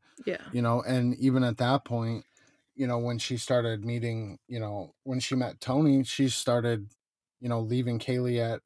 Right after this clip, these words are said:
Speaker 2: her mom's house for days, you know, while
Speaker 1: Right.
Speaker 2: staying,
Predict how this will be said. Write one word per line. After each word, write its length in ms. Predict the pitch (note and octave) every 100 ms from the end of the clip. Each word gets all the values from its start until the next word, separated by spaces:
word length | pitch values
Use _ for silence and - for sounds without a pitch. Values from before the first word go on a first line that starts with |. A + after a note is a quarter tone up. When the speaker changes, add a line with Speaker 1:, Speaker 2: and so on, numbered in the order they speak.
| _
Speaker 2:
her 160 | - A#2+
mom's 320 | A2+ B2 C#3+
house 280 | - A2+ G#2+
for 400 | - - - A#2+ G2+ - -
days, 640 | C3 D3 A#2+ A2 G2+ - - -
you 140 | A2 A2
know, 160 | A2
while 360 | A2 A2 G#2+ E3
Speaker 1:
Right. 220 | F3+ D3+
Speaker 2:
staying, 480 | A#2+ A#2+ A2 G#2+ G#2+